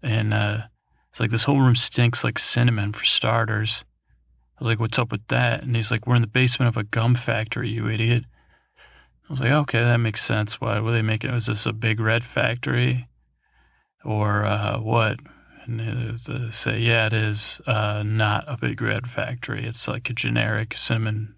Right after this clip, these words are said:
gum factory." And I say, "Man, you should do, we should, we should, why, why isn't that in the movie?" And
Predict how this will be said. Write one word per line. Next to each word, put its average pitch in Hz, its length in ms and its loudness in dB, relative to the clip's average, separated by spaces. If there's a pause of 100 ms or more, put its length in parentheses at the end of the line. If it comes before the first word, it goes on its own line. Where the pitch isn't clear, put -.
(100)
gum 110 260 -2
factory." 113 760 -6 (1080)
And 107 240 2
I 101 40 2
say, 117 200 2
"Man, 127 300 4
you 110 60 0
should 120 260 2
do, 117 520 0 (340)
we 123 60 0
should, 131 300 0 (160)
we 123 120 -8
should, 120 300 0 (680)
why, 123 240 0
why 123 220 2
isn't 123 180 2
that 131 220 4
in 110 80 2
the 107 80 0
movie?" 104 520 -4 (1040)
And 104 640 0